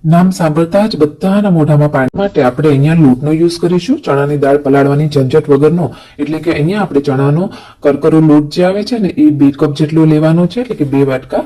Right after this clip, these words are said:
ચણાનો કરકરો લોટ. અહીંયા જો તમારી પાસે કરકરો લોટ ના હોય ને, તો તમે લીસો લોટ પણ લઈ શકો છો સેવ ખમણીમાં, ઇન્સ્ટન્ટ બનાવો હોય ને ત્યારે જ, હા.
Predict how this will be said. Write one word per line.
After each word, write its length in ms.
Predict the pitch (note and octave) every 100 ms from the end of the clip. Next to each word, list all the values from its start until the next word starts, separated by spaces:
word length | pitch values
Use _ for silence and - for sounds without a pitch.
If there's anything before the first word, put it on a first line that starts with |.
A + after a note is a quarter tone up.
| -
ચણાનો 340 | C3+ C3 C#3
કરકરો 540 | G3+ - A#2+ B2 C3+ C3+
લોટ. 380 | C#3 G#3 - - _ _ _
અહીંયા 240 | - E3+ F#3
જો 140 | F#3+
તમારી 260 | F3+ F3+ F#3
પાસે 260 | F#3 F3
કરકરો 460 | F#3 E3 D#3+ F#3 F#3
લોટ 240 | F3+ F3+
ના 180 | F#3 G3+
હોય 220 | G#3 G3
ને, 160 | D3 B2 - - -
તો 60 |
તમે 220 | D#3 F3 F3
લીસો 300 | E3 D#3 F3+
લોટ 260 | F3 E3+
પણ 260 | G3+ C4+ C#4 F3
લઈ 200 | D3 D3
શકો 280 | E3 D#3
છો 120 | E3 E3+
સેવ 220 | F3 E3+
ખમણીમાં, 440 | F3 F3 F#3 A3+
ઇન્સ્ટન્ટ 640 | G3 D#3+ E3 E3 D#3+ - D3+
બનાવો 340 | D#3 E3+ G3
હોય 100 | C4
ને 120 | C4
ત્યારે 400 | D#3+ D3 C3+ B2
જ, 80 | B2
હા. 100 | A#3+